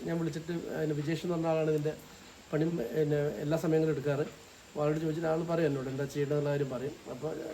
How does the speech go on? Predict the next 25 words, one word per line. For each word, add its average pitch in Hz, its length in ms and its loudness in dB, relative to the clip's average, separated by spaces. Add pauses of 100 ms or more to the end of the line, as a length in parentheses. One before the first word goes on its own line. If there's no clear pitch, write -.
(140)
പിന്നെ 165 300 -2
എന്നോട് 165 220 0
പറയും, 170 220 -2
"നിങ്ങൾ 165 160 0 (320)
അതിനായിട്ട് 170 380 4
ഇങ്ങോട്ടേക്ക് 170 360 2
ഓടി 160 160 2
വരുമൊന്നും 147 320 2
വേണ്ട, 131 140 -2 (440)
ഇങ്ങോട്ടേക്ക് 156 340 2
വരുന്ന 151 220 2
സമയത്ത് 156 220 4
അത് 143 140 0
ചെയ്താൽ 139 240 0
മതി. 135 140 -4 (140)
ആ 147 120 -6
ചെറിയ 156 240 2
സമയത്ത് 143 300 0 (100)
പണി 143 180 0
മാത്രമേ 139 260 -2
ഉണ്ടാവാറുള്ളൂ 135 480 -2 (300)
അങ്ങനെ 139 220 -2
വരുന്ന 127 180 -6
സമയത്ത്." 131 260 -6
പക്ഷേ 139 180 -6